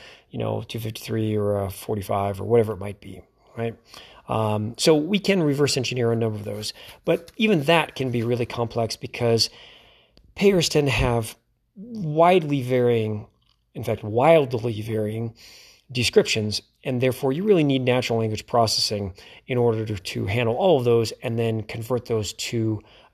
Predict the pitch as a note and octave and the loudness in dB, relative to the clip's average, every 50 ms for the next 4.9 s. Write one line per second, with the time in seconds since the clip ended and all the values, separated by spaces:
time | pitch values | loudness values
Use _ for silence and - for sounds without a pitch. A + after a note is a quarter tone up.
0 | - A#2+ A2 A2 A2+ A2+ C3+ C3 - B2 A#2+ - - - - A2+ A2 A2 G#2 G2+ | -8 -6 -4 -4 0 0 0 2 2 0 -4 -6 -8 -6 -6 -4 -4 -4 -4 -4
1 | G#2 A2 - - - - - - _ - - - - B2+ A#2+ A2+ A#2 A2+ A2 A2 | -4 -6 -6 -10 -16 -20 -20 -20 _ -20 -16 -4 0 2 4 6 6 6 4 4
2 | G#2+ G#2+ - _ _ - B2 A2+ A2+ A2+ A#2 A#2+ A#2+ A#2+ A#2+ A#2+ B2 A#2 A#2 A2+ | 2 -2 -6 _ _ -12 -10 -10 -8 -8 -8 -8 -10 -10 -4 0 2 2 2 2
3 | A2 G#2+ - - - - _ _ _ _ _ _ _ _ _ _ _ _ _ _ | 0 -2 -2 -4 -4 -6 _ _ _ _ _ _ _ _ _ _ _ _ _ _
4 | - - - A#2+ G2+ - A#2+ A2 - - - - A2+ G2 F#2 - - - | -4 0 2 2 2 0 -4 -10 -12 -10 -8 -8 -8 -8 -8 -8 -10 -10